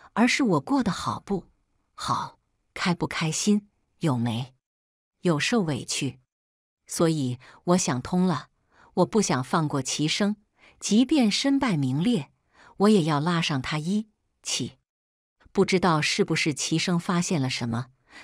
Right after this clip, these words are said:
自那以后，他一直小心翼翼。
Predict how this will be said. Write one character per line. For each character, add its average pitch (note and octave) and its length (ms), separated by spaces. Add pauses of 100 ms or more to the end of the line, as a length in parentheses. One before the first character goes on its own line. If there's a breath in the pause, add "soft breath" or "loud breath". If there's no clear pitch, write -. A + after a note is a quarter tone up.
自 D4 200
那 A#3+ 120
以 C3+ 180
后， G#3 360 (340 loud breath)
他 - 120
一 F3+ 220
直 D3 220
小 B2+ 320
心 F#3+ 280
翼 A#3+ 120
翼。 D#3+ 380